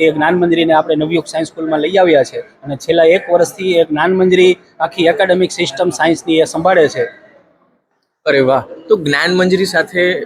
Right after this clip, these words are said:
Speaker 2: નવયુગ સ્કૂલનું ટાઈ અપ છે, અને એ ખરેખર બહુ સારી વાત છે. આટલી નામાંકિત સંસ્થા, અ, મોરબી જેવા શહેરમાં વિદ્યાર્થીઓ માટે,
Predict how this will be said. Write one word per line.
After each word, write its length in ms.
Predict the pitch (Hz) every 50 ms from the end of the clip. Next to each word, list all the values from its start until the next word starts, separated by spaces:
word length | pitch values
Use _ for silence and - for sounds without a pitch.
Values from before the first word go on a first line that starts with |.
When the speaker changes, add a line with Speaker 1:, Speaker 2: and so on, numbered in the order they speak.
| -
Speaker 2:
નવયુગ 400 | 139 135 139 143 156 175 175 170 -
સ્કૂલનું 500 | - - - 151 151 160 160 170 190 180
ટાઈ 220 | - 123 127 147
અપ 80 | 160 165
છે, 240 | - - - - 440
અને 160 | - 170 165
એ 100 | 151 151
ખરેખર 380 | - - 151 160 160 - 170
બહુ 160 | 160 160 165 165
સારી 320 | - 147 127 127 147 156
વાત 160 | 147 147 143
છે. 100 | - -
આટલી 140 | 156 156 160
નામાંકિત 460 | 151 117 120 131 131 135 135 - -
સંસ્થા, 760 | - - 143 135 131 - - - 180 180 190 202 202 - - _ _ - - - -
અ, 340 | 139 135 139 139 139 139 139
મોરબી 360 | 135 131 131 139 143 156 160
જેવા 180 | 151 156 156 160
શહેરમાં 840 | - - - 131 139 147 156 170 175 185 202 208 226 240 - - 131
વિદ્યાર્થીઓ 540 | 127 - 135 135 135 139 143 139 143 143 135
માટે, 560 | 117 123 123 - - 165 170 190 214 226